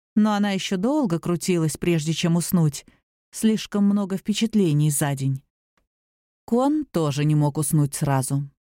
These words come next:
Полина на самом деле напомнила ему младшую сестру,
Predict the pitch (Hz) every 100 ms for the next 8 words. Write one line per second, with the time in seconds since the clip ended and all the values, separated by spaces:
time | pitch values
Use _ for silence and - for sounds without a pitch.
0 | _ _ _ _ _ _ - 196 185 202
1 | 190 180 175 - 214 208 175 165 190 202
2 | 170 165 185 190 175 165 165 170 170 175
3 | 175 - 185 175 214 - 175 135